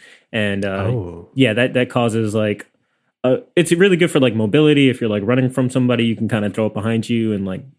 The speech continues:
Speaker 1: kinda stick them, and, and, uh, they get stuck to that little radius, uh, for a little time, like, maybe five seconds, six seconds. Um,
Speaker 2: Damn.
Speaker 1: yeah, it's pretty good. And then her ultimate is that she can create a one-way portal,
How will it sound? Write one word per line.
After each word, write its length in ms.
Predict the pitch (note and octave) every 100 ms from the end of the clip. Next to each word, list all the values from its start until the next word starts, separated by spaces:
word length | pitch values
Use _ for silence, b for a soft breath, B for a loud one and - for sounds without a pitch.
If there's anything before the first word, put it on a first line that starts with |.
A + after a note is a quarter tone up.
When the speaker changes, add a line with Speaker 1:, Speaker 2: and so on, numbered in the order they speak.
| -
Speaker 1:
kinda 180 | G#2 F2+
stick 300 | - G#2 -
them, 240 | A2 G2+
and, 240 | F#2+ F#2 F#2+ b b b
and, 220 | G2+ G2 F#2+
uh, 280 | F#2+ G2+ G2+
they 140 | A2+
get 160 | G2+ -
stuck 260 | - G2 -
to 240 | G2+ F#2 -
that 160 | F#2 F#2+
little 200 | G2 F#2+
radius, 560 | G2 G2 G2 - - _
uh, 180 | G#2+ G2+
for 260 | - G#2 -
a 100 | A2+
little 200 | G#2+ G#2+
time, 300 | G2+ G#2+ G2
like, 180 | A2 G2+ _ _ _
maybe 400 | C3+ G#2+ G#2 G2+ - _
five 260 | F#2+ F2+ -
seconds, 320 | F#2 F2+ F#2
six 160 | G2+ -
seconds. 320 | F2+ F#2+ - _ b b b b _
Um, 540 | B2 G#2 G2+ F#2+ F#2+ - -
Speaker 2:
Damn. 380 | A#2 F3+ C3+ F2 _ _ _ _ _ _ _ _ -
Speaker 1:
yeah, 140 | F3
it's 140 | A#2+ -
pretty 180 | E3
good. 220 | B2+ G#2 F#2
And 200 | A#2 A#2+
then 160 | A#2+
her 460 | G#2 B2 A#2 A2+ - - _
ultimate 540 | C3+ C#3 D3 C#3+ C#3 C3
is 520 | B2 A#2+ A#2 A2+ A2
that 340 | A2+ A2 A#2 -
she 220 | - B2+
can 480 | - A#2 A2 A2 G#2+
create 520 | - A#2+ A#2+ A#2 -
a 120 | A#2
one-way 520 | G#2 G#2 A#2+ B2 A#2+ A#2
portal, 600 | - A2+ A#2+ G3+ C4